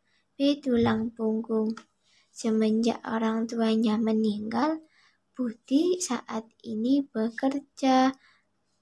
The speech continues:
un-, bekerja menjadi tulang punggung keluarganya.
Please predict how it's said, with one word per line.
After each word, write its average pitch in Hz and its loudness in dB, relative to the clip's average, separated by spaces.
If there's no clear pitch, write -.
un-, 220 0
bekerja 226 0
menjadi 226 4
tulang 240 2
punggung 254 0
keluarganya. 220 -6